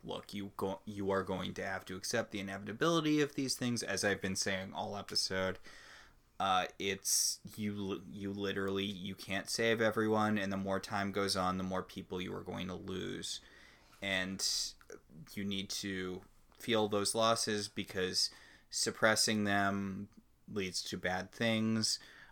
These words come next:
Trying to cover them up with easy emotions like anger leads to bad things, and it needs to still hurt.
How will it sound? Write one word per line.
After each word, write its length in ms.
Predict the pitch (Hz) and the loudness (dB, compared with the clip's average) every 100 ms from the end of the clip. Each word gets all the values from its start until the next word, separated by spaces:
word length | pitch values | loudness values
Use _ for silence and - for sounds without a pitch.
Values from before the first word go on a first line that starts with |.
| - | -16
Trying 200 | - 98 | -2 -2
to 60 | 95 | 0
cover 320 | - 101 104 | 0 -2 0
them 200 | 95 95 | -2 -2
up 200 | 92 95 | -4 -4
with 220 | 95 87 - | -6 -6 -6
easy 240 | 98 98 | -8 -6
emotions 440 | 95 90 95 101 - | -6 -6 -8 -10 -8
like 200 | - - | -10 -4
anger 360 | 127 131 127 120 | -2 0 2 2
leads 280 | 113 110 | 2 0
to 100 | - | -4
bad 320 | 107 104 104 - | 0 2 2 0
things, 540 | 98 95 98 98 - - - - - _ - | -2 0 -2 -4 -6 -8 -20 -20 -20 _ -10
and 480 | 101 101 98 98 98 - - - - - - _ _ - | -2 -2 -2 -4 -4 -2 -2 -2 -6 -10 -20 _ _ -8
it 180 | 110 85 | -6 -4
needs 320 | 104 101 - | -4 -2 -4
to 140 | - | -2
still 320 | 101 - 98 92 | -2 2 0 2
hurt. 340 | 101 92 80 | 0 0 -2